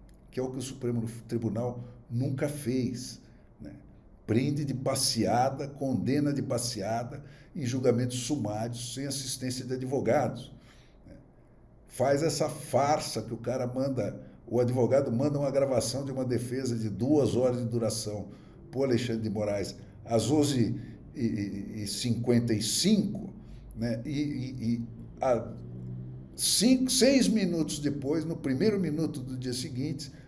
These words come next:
o Alexandre de Moraes já dá a sentença com um arrazoado de cinquenta páginas, né, que já tava pronto na gaveta, né? Então,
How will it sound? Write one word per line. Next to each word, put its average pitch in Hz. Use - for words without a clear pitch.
o 151
Alexandre 143
de -
Moraes 123
já 117
dá 110
a 113
sentença 139
com 139
um 131
arrazoado 113
de -
cinquenta 110
páginas, 123
né, 95
que 117
já 131
tava 110
pronto 113
na 123
gaveta, 135
né? -
Então, -